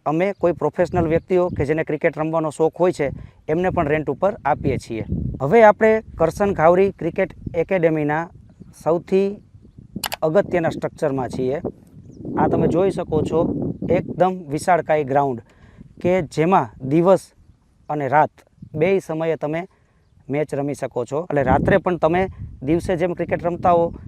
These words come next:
એવી લાઇટ સાથે જ ક્રિકેટ રમી શકો છો. અત્યારે હું જ્યાં ઊભો છું એ આખે આખી પ્યોરે પ્યોર બ્લેક સોઇલની ગ્રીન ટોપ વિકેટ છે કે જેનું ગ્રાસ એકદમ લાઈવ છે. આવા પ્રકારની વિકેટ્સ છે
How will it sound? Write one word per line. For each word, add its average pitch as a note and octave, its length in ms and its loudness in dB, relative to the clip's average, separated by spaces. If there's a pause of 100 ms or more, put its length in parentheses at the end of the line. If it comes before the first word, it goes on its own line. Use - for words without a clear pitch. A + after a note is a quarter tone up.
(120)
એવી D#3 180 0
લાઇટ D#3+ 200 2
સાથે D#3 260 -4
જ - 60 -12
ક્રિકેટ C#3+ 300 -6 (240)
રમી C#3+ 220 -4
શકો A2+ 280 -8
છો. G#2 200 -12 (180)
અત્યારે G3+ 300 8
હું G3 140 8
જ્યાં F#3 200 10
ઊભો F#3 220 8
છું F3 240 2 (460)
એ F3+ 180 2
આખે E3 240 4
આખી F#3 240 6
પ્યોરે F#3+ 380 8
પ્યોર G3+ 480 6 (500)
બ્લેક D#3+ 400 6
સોઇલની G3 480 6
ગ્રીન F3+ 360 6
ટોપ D3+ 240 6
વિકેટ D3 280 0
છે G#3 240 0 (400)
કે D3 80 4
જેનું F3+ 300 6
ગ્રાસ F3 380 10
એકદમ D#3+ 340 6
લાઈવ C#3+ 280 8
છે. A2 240 -4 (720)
આવા G3+ 180 10
પ્રકારની A3 420 4
વિકેટ્સ G#3 480 0
છે G3 200 4